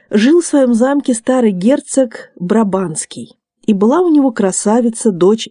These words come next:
Эльза. К Эльзе посватался рыцарь Фридрих Тельрамунд, но он не пришелся по нраву красавице. Старый герцог не стал неволить дочь, и жениху отказали. Через год герцог умер, тогда Фридрих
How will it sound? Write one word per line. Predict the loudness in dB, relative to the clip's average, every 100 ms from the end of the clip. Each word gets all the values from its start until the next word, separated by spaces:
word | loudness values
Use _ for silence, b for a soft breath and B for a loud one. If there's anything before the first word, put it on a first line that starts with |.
| -4
Эльза. | -2 -2 -8 -14 -16 _ _ _ B B B B
К | 0
Эльзе | 2 2 0 -2
посватался | -2 -2 0 0 0 2
рыцарь | 2 0 0 -2
Фридрих | 0 2 2 2 0 -4 _ _ _
Тельрамунд, | -2 2 2 2 0 -2 -8 -12 -18 -20 b b b b
но | 2 2
он | 0 0 0 -4 _ _ _ _ _ _ _ _
не | 0 2
пришелся | 2 2 2 2 -2
по | 0
нраву | 0 0 -2
красавице. | -2 -4 -2 -2 -2 -4 -10 -14 -18 _ _ -10
Старый | -2 2 2
герцог | 2 0 0 -2 2
не | 0
стал | 0 0 2
неволить | 2 2 2 0 -2
дочь, | 0 0 -4 -12 _
и | 0
жениху | 2 2 0 0 -2 0
отказали. | -4 -4 -4 -4 -4 -8 -12 -18 _ _ B B B -2
Через | 0 2
год | 2 2
герцог | 2 0 -2 -4 -2
умер, | 2 4 2 0
тогда | -2 -2 0 0
Фридрих | 0 0 0 2 2 0